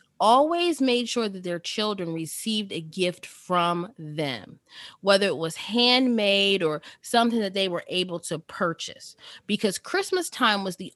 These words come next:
only time of year that slaves could sell any of their goods or crafts and receive payment that they could keep.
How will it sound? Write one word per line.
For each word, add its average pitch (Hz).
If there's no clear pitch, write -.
only 277
time 240
of 180
year 202
that 175
slaves 214
could 180
sell 170
any 220
of 180
their 160
goods 190
or 165
crafts 185
and 220
receive 202
payment 220
that 160
they 202
could 180
keep. -